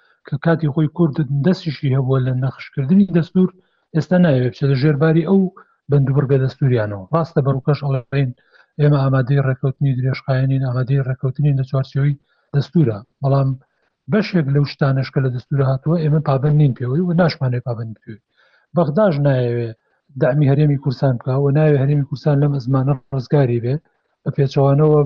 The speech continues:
بگرە چاوی لەوەیە هەرێمی کوردستان قوارەکەشی نەمێنێ، چاوی لەوەیە هەرێمی کوردستان تووشی قەیرانی زۆر، زۆر گەورەتر بێ کە بەداخەوە گەر ڕێکەوتن نەکرێ، میوادار مەدام سێ کەسین ڕەنگە دەرفەتە بێت لە بەرنامەکە. باسێکی ئەوەش بکەین لێکەوتەکانی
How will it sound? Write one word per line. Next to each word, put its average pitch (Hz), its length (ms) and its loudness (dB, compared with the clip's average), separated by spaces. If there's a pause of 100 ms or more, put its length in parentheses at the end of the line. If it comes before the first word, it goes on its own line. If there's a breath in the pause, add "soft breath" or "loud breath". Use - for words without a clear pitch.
(120)
بگرە 139 280 0
چاوی 143 280 0
لەوەیە 139 340 4
هەرێمی 135 280 0
کوردستان 139 440 -4
قوارەکەشی 131 680 -2
نەمێنێ، 143 360 2 (600)
چاوی 143 240 2
لەوەیە 135 300 2
هەرێمی 131 280 -2
کوردستان - 300 -4
تووشی - 260 -8
قەیرانی 139 420 0
زۆر، 143 220 0
زۆر 131 220 -2
گەورەتر 139 440 -2
بێ 143 160 2 (220)
کە - 120 -20
بەداخەوە 139 600 2
گەر 131 140 0 (760)
ڕێکەوتن 139 540 0
نەکرێ، 165 340 2 (380)
میوادار 143 420 2
مەدام 143 340 2
سێ 160 160 -2
کەسین 139 340 -2
ڕەنگە 147 260 0
دەرفەتە 131 380 -6
بێت 127 160 -4
لە 123 120 -6 (220)
بەرنامەکە. 131 500 -6
باسێکی 143 440 -2
ئەوەش 147 160 0
بکەین 147 340 -4
لێکەوتەکانی 143 960 2